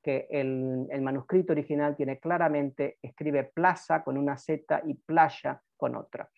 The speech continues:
Obviamente Maldonado no tenía cachimbas en la playa,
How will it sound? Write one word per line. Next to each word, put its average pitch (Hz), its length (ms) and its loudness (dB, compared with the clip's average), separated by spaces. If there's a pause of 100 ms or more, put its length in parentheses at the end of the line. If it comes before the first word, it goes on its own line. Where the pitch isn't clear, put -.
(160)
Obviamente 156 520 2
Maldonado 147 440 4
no 160 300 2
tenía 160 400 0
cachimbas 127 540 -8
en 123 80 -6
la 120 120 -6
playa, 127 420 -2